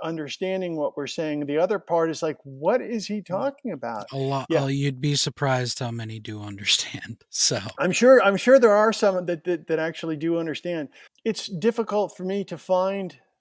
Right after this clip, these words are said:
Speaker 1: other targeted individuals that are knowledgeable, honestly.
Speaker 2: Yeah.
Speaker 1: Uh, I mean, I wrote three books. I wrote the one book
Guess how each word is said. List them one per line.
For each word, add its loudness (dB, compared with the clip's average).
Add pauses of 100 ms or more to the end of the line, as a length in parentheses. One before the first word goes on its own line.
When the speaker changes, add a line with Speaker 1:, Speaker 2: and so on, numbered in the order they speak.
(200)
Speaker 1:
other 2
targeted 0
individuals -4
that 2 (340)
are 4
knowledgeable, 2 (200)
honestly. -2 (500)
Speaker 2:
Yeah. -8 (180)
Speaker 1:
Uh, 0
I -4
mean, -4 (840)
I 2
wrote 4 (260)
three -4
books. -4 (460)
I 2
wrote 4
the 0
one 2
book -2